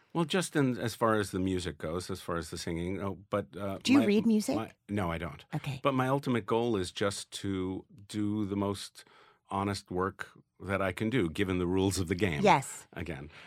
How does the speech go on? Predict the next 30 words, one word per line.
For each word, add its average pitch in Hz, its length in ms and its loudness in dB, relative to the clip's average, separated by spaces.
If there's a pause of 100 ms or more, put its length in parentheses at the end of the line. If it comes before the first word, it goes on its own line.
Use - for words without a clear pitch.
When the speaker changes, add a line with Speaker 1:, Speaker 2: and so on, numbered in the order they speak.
(120)
Speaker 2:
Are 214 80 4
you 269 200 8
superstitious? 220 800 2
Do 214 140 -2
you 226 60 4
have, 226 180 4
like, 196 200 6
a 170 120 8
pre-show 220 640 4
ritual 190 640 6
where 175 340 6
that, 175 240 6 (120)
that 180 140 2
repeats - 440 -4
itself? 180 440 4
Speaker 1:
I 151 60 2
think 151 320 -2
every 139 340 4
show 123 440 6
that 101 180 4
I 95 120 6
do 87 540 2
has, 87 260 0 (300)
I 90 180 -4
sort 92 200 -4
of 85 80 -2
form 90 320 -2
my 82 200 -2
own 85 520 -4 (320)
ritual, 80 540 -4